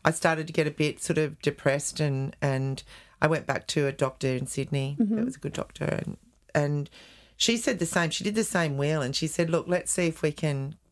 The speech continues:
Speaker 1: get you to go and see somebody." She put me onto this great life coach, and
Speaker 2: Yeah.
Speaker 1: this life coach and I just clicked, and I was going to her every few weeks, and she also helped me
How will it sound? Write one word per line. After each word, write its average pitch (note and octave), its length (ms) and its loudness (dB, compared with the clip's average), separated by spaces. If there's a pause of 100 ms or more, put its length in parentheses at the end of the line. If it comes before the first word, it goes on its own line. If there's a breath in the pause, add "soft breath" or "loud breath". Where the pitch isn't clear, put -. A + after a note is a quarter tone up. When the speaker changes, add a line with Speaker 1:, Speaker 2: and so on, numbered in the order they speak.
(120)
Speaker 1:
get - 160 4
you D3+ 80 -2
to C#3+ 80 -2
go C#3 180 2
and C3 140 -2
see C#3+ 180 2
somebody." C#3+ 380 0
She - 120 0
put D#3 140 0
me D3+ 100 2
onto C#3 200 -2
this C3+ 140 -10
great - 280 0
life B2 280 2
coach, - 480 0
and C#3 80 4
Speaker 2:
Yeah. F#3 100 2
Speaker 1:
this G#3+ 120 -4
life C3+ 240 0
coach - 300 -2
and C#3 80 -2
I B2 120 2
just B2 280 -6
clicked, - 440 -2
and C3+ 120 2
I C3 120 2
was B2+ 220 -2
going B2 340 2
to C3 120 -2
her C3 400 2 (840 loud breath)
every F#3 260 4
few F3 320 2
weeks, G#3+ 640 0
and G#3+ 640 2
she A#3 260 0
also F#3 340 0
helped - 360 -4
me D#3 380 0